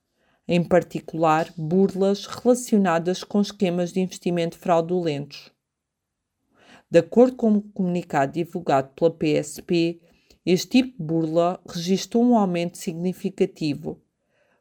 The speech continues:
potenciado em muito pela falta de literacia financeira e digital das vítimas.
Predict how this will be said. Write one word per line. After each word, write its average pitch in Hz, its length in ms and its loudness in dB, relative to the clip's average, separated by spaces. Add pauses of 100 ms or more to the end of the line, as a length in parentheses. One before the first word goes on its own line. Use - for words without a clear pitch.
potenciado 165 1200 0
em 254 160 4
muito 196 540 0
pela 240 260 0
falta 180 460 -4
de 160 120 -8
literacia 185 600 -2
financeira 175 680 -4
e 170 80 -2
digital 170 600 -2
das 165 260 -4
vítimas. 143 800 -8